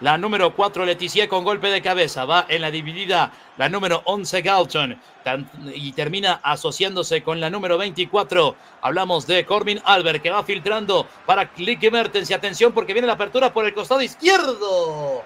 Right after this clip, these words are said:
le pegó de tres dedos Chawinga, la número veintidós, pero perdió potencia, y es que recibe Mertens por detrás de la media luna, asiste a la número veintidós, Chawinga, que se quiso adornar, le pegó de tres dedos,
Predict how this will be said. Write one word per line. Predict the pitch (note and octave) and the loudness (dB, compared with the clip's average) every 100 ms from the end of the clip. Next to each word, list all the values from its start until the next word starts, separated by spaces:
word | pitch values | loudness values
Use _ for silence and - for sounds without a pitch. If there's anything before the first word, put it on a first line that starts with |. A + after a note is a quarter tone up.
| - - - | -14 -20 -10
le | C3 D#3+ | -2 -2
pegó | D3+ D#3+ G3+ | 0 -2 0
de | A3 F#3+ | 0 -2
tres | G#3 B3 F3+ D3+ | 2 4 2 2
dedos | - C#4+ G#3+ G3+ F3 D3+ | 4 4 0 -2 -2 -4
Chawinga, | - F#3+ C4 D4 A3+ F#3 | -6 -4 -2 -2 -2 -4
la | F3+ | -2
número | B3 G#3+ F#3+ | -2 -2 0
veintidós, | B3 - G3 A#3 C4 B3+ - - - - - - | 0 -2 -2 2 4 2 -2 -12 -20 -20 -20 -12
pero | - D3+ F3+ | -4 0 0
perdió | - E3+ F3+ C4 | 0 -2 2 2
potencia, | C4+ G#3+ - C4+ B3 F#3 | 2 -4 -2 -2 -2 -6
y | F#3+ | -4
es | A#3+ | -4
que | - F#3+ | -2 -4
recibe | F#3 F3 E3 C4 A3+ | -4 -8 -4 0 2
Mertens | B3 C4+ B3 G3+ | 0 0 -2 -4
por | - F#3 | -6 -4
detrás | F3+ A#3+ C4 | -2 0 0
de | G#3+ | -2
la | F#3 | -4
media | A#3+ A3 G3+ | -4 -2 0
luna, | A#3+ A3+ G#3 - - - - | 0 0 -2 -6 -20 -18 -4
asiste | D#3+ D#3 A#3+ A#3+ - G3 F3 D#3+ | -4 -4 -6 -6 -2 -2 0 0
a | E3 E3+ | 0 0
la | E3+ | 0
número | F#3+ A#3+ G3 | -2 0 0
veintidós, | F3 E3+ D#3+ G3+ A3+ | 0 -2 -4 -2 -2
Chawinga, | - F3+ A#3 B3 G#3+ | -2 -2 -2 -2 -4
que | - F3+ | -4 -4
se | F#3 | -4
quiso | F3+ C4+ G3+ | -4 -4 -2
adornar, | F#3 F#3+ G#3+ C4+ B3+ A#3+ - - - | -2 -2 0 2 2 -2 -18 -20 -8
le | D3 E3+ | 2 2
pegó | F3 E3+ A#3+ | 2 0 2
de | G#3+ | 0
tres | G#3+ A3 E3 | -2 -4 -2
dedos, | A#3 A3 G3+ | 0 0 -4